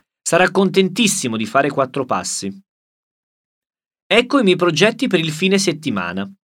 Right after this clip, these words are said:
Ma forse non avrò abbastanza tempo per fare tutto. In questo caso è meglio limitarsi alle cose veramente necessarie. Dormirò tutto il tempo sul divano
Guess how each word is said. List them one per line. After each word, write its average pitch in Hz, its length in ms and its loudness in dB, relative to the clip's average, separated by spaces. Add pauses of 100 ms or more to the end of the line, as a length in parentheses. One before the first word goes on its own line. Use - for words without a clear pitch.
(580)
Ma 147 140 2
forse 185 420 2
non 135 160 0
avrò 139 220 4
abbastanza 131 560 0
tempo 135 360 0
per 104 140 -4
fare 110 280 -2
tutto. 101 520 -8 (480)
In 131 140 0
questo 127 380 0
caso 104 680 -4
è 131 100 0
meglio 143 360 2
limitarsi 147 580 0
alle 135 140 2
cose 151 320 2
veramente 147 580 0
necessarie. 156 840 -4 (720)
Dormirò 135 440 4
tutto 175 260 -2
il 127 100 -2
tempo 208 320 0
sul 190 220 0
divano 104 560 -2